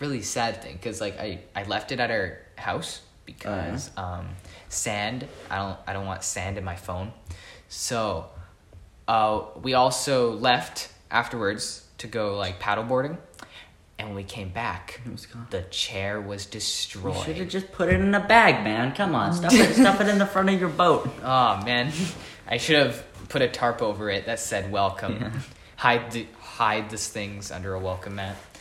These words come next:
Speaker 2: So
Speaker 1: And, the, sorry, I have one more thing to say.
Speaker 2: Go ahead.
Speaker 1: The kid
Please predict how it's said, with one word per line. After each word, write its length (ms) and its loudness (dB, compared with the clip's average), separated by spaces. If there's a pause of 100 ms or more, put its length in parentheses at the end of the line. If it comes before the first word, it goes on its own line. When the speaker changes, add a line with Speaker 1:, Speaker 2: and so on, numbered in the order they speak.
(520)
Speaker 2:
So 160 4
Speaker 1:
And, 220 8 (280)
the, 300 2 (100)
sorry, 280 0 (200)
I 60 -8
have 160 -6
one 120 -8
more 120 -8
thing 180 -10
to 60 -12
say. 320 -6
Speaker 2:
Go 80 -2
ahead. 200 -4 (840)
Speaker 1:
The 100 -4
kid 680 -2